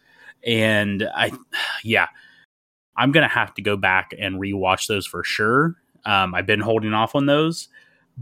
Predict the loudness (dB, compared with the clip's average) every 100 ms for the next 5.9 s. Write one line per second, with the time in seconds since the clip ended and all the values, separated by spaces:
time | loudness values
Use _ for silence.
0 | 2 4 6 2 -2 -18 -18 _ _ -20
1 | _ _ _ _ _ _ 2 2 4 0
2 | -2 _ _ _ -10 2 2 2 0 0
3 | 2 2 2 2 4 2 2 2 2 0
4 | -10 -4 0 0 0 -4 -4 -2 -2 -4
5 | -2 -4 -6 -12 -10 -10 -10 -14